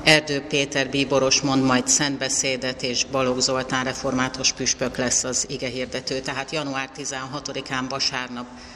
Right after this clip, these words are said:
tizennyolc órakor a Deák téri templomban lesz ez. Az elmúlt vasárnap offertóriuma huszonhétezer-kétszáznyolcvan forint volt, a csütörtöki vízkereszt ünnepi orgonazenés áhítat offertóriuma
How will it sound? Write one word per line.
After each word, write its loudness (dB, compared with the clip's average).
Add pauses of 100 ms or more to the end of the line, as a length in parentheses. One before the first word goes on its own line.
(140)
tizennyolc 0
órakor -4
a 0
Deák 2
téri -10
templomban -6
lesz 4
ez. -4 (960)
Az 2
elmúlt 0
vasárnap 0 (600)
offertóriuma 4
huszonhétezer-kétszáznyolcvan 0
forint 2
volt, 4
a -2
csütörtöki 2
vízkereszt 0 (160)
ünnepi 6
orgonazenés 2
áhítat -4
offertóriuma 2